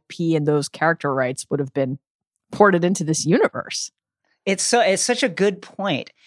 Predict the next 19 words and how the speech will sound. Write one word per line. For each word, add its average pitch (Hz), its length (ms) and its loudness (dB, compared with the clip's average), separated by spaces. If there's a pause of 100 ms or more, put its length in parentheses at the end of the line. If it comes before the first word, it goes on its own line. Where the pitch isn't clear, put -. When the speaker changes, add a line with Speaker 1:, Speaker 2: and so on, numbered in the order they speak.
(160)
Speaker 2:
And 208 140 4
also, 311 340 2
you 277 200 2
know, 285 200 2
it's 233 280 -2
like, 247 360 -2 (960)
<laughs> - 180 -12
they 208 380 4 (140)
absolutely, 196 880 2 (560)
listen, 139 160 -4
Fantastic 143 580 0
Four, 147 680 0
um, 57 480 -6 (160)
the - 140 -6
f-, - 160 -8 (920)
middling 160 580 4
to 151 120 0
bad 143 580 2
movies. 160 540 2